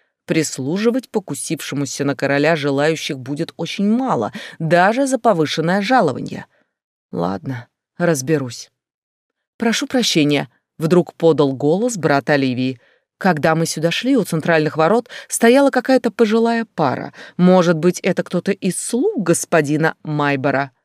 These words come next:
Герцог, все это время с мрачным видом растирающий горло, требовательно взглянул на меня. Одновременно он едва заметно склонил голову, пытаясь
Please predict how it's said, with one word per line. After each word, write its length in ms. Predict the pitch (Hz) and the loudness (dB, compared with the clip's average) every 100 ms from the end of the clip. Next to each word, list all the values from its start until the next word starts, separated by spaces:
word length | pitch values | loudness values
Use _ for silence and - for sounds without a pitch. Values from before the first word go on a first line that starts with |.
| _ _ _ _ _ _ _ _ _ | _ _ _ _ _ _ _ _ _
Герцог, 720 | 139 139 170 151 - - 233 - | -14 0 2 2 0 -6 -6 -6
все 280 | - 254 233 | -2 4 6
это 220 | 220 220 | 4 4
время 260 | 214 220 | 4 4
с 100 | 214 | 2
мрачным 520 | 202 214 202 202 202 180 | 2 0 0 -2 0 2
видом 340 | 196 185 185 | 2 2 2
растирающий 760 | 185 - 190 180 180 - 185 | 0 0 2 4 2 -2 -4
горло, 440 | 170 160 180 170 165 - - _ | 0 2 2 2 -4 -6 -20 _
требовательно 800 | 202 208 240 262 262 - 254 262 | 4 6 6 6 2 0 2 2
взглянул 500 | 190 147 160 151 156 | 0 2 2 2 2
на 60 | 156 | 0
меня. 460 | 156 147 131 123 - _ _ _ _ _ | 0 0 -2 -4 -12 _ _ _ _ _
Одновременно 840 | 165 147 170 156 156 156 151 156 - | 0 2 2 4 4 4 2 0 0
он 160 | 165 | 0
едва 340 | 147 151 147 143 | 0 0 2 2
заметно 400 | 147 147 - 143 | 2 0 -2 -6
склонил 460 | - 147 139 131 | -2 0 0 -2
голову, 480 | 123 143 180 214 247 - - | -2 0 2 2 0 -4 -18
пытаясь 560 | - 208 233 254 285 - | 0 2 4 4 4 0